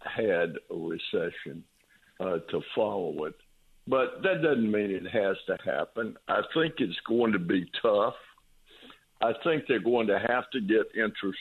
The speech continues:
rates up. Uh, and I think they need to be bold about it and do what they need to do. Uh, Congress and the president can help the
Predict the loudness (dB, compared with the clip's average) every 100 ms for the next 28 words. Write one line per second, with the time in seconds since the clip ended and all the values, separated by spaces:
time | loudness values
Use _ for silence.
0 | -2 0 0 -2 -10 -16 _ 4 4 2
1 | -6 -20 _ _ _ _ _ _ _ _
2 | 0 2 2 2 2 0 -2 -4 0 2
3 | 4 2 2 -2 0 -2 0 2 4 4
4 | 4 2 2 4 4 2 0 -4 _ _
5 | _ _ _ _ -2 0 0 -2 -6 0
6 | 2 4 4 2 2 0 2 2 4 2
7 | 2 -2 0 2 4 2 0 -4 -10 _
8 | _ _ _ _ _ _ _ 2 4 4
9 | 2 -4 -20 _ _ _ -4 0 0 2
10 | 0 0 -6 -18 -2 0 0 0 -2 2
11 | 4 4 2 -4 -4 -6 -6 0 2 2
12 | 0 -4